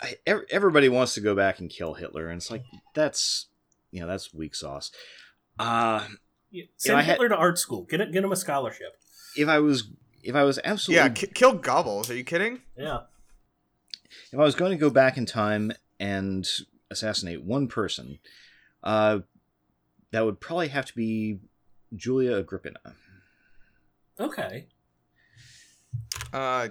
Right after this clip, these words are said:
Speaker 3: can
Speaker 2: At
Speaker 3: you
Speaker 2: what
Speaker 3: remind
Speaker 2: point?
Speaker 3: me who that is?
Speaker 1: Uh, she was a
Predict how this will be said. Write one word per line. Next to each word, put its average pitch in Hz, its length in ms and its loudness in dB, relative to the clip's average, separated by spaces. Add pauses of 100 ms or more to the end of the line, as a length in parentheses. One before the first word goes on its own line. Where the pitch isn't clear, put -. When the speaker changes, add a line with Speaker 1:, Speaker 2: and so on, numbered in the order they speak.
Speaker 3:
can - 140 -6
Speaker 2:
At 180 60 -2
Speaker 3:
you 185 60 -2
Speaker 2:
what 226 160 2
Speaker 3:
remind 214 60 -10
Speaker 2:
point? 147 260 -2
Speaker 3:
me 104 60 -8
who 113 100 -10
that 101 180 -10
is? - 280 -16 (960)
Speaker 1:
Uh, 185 380 6
she 180 480 -2
was 151 800 6 (340)
a 120 480 2